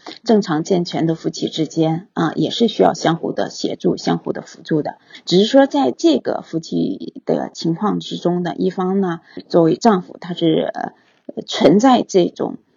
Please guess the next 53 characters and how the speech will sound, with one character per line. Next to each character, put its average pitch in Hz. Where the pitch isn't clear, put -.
需 -
要 285
另 226
一 175
方 175
来 165
去 -
这 -
个 -
辅 -
助 214
的 -
这 -
种 -
情 165
形， -
就 170
是 165
他 -
已 202
经 165
遇 214
到 -
生 175
活 185
困 220
难 -
了， -
他 233
已 202
经 190
是 175
成 185
为 185
无 170
民 190
事 190
行 165
为 170
能 165
力 170
人 151
了， 165
他 -
需 202
要 277
照 247
顾， -
呃， -
需 -
要 277
辅 -
助， 175